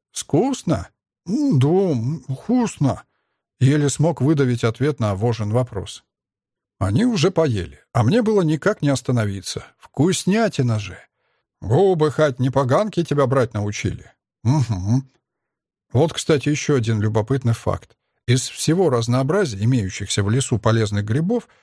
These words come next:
сибиряки сейчас собирают, дай бог, десятую часть. Так уж сложилось. Людей здесь мало, а грибов до чёрта.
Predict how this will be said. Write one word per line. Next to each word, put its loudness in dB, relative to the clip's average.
сибиряки 0
сейчас 0
собирают, 2
дай 0
бог, -2
десятую 0
часть. -4
Так 0
уж -2
сложилось. -2
Людей 2
здесь -2
мало, 2
а 0
грибов 0
до 0
чёрта. -10